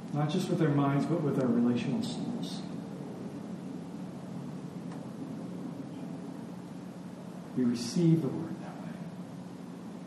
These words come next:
And because we're most secure in Christ,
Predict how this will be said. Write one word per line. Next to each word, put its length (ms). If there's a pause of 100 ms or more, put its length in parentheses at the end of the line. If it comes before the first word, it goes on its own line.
(1600)
And 120
because 240
we're 140
most 300
secure 320
in 120
Christ, 420